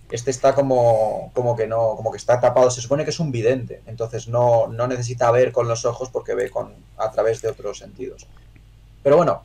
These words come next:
es, eh, estoy de acuerdo en que, eh, en cuanto a carisma está limitado por el propio concepto.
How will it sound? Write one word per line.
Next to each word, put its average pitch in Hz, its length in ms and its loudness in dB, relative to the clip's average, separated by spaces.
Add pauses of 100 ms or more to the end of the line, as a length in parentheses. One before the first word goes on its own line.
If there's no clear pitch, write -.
(120)
es, 123 520 -4
eh, 120 400 0
estoy 117 180 -2
de 160 60 6
acuerdo 151 240 4
en 135 60 -4
que, 127 180 2
eh, 123 260 0
en 120 100 -4
cuanto 123 240 2
a 123 60 0
carisma 135 400 2
está 120 320 -2
limitado 131 520 2
por 123 120 0
el 107 80 -8
propio 113 260 -4
concepto. - 500 -10